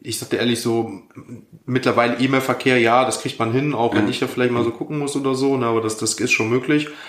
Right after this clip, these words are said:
Speaker 1: Ähm, aber so Socials finde ich gerade, ähm, es sei denn, man hat wirklich, ähm, gibt's ja auch, ich will jetzt gar nicht verneinen, aber ich be-, beziehe das jetzt auf meine Großeltern, die die achtzig
Speaker 2: Mhm.
Speaker 1: jetzt so haben,
Speaker 2: Nee,
Speaker 1: so, ne?
Speaker 2: das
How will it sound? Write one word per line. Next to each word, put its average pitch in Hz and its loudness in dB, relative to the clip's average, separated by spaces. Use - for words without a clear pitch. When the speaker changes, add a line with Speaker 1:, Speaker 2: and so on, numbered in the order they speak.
Speaker 1:
Ähm, 110 0
aber 110 0
so 104 -2
Socials 123 2
finde 117 -4
ich 113 -6
gerade, 117 2
ähm, 107 -4
es 101 -6
sei 113 2
denn, 117 2
man 107 0
hat 107 -2
wirklich, 110 -2
ähm, 104 -10
gibt's - -4
ja - -2
auch, 110 2
ich 107 -4
will 113 4
jetzt 113 0
gar 107 0
nicht 110 -2
verneinen, 104 0
aber 104 -4
ich - -8
be-, - -10
beziehe 127 0
das 117 2
jetzt 117 -2
auf 117 -2
meine 113 0
Großeltern, 110 -2
die 110 -4
die 107 -2
achtzig 107 0
Speaker 2:
Mhm. 101 -4
Speaker 1:
jetzt 98 -12
so 95 -12
haben, 101 -8
Speaker 2:
Nee, 101 -6
Speaker 1:
so, 98 -10
ne? 101 -14
Speaker 2:
das 113 -2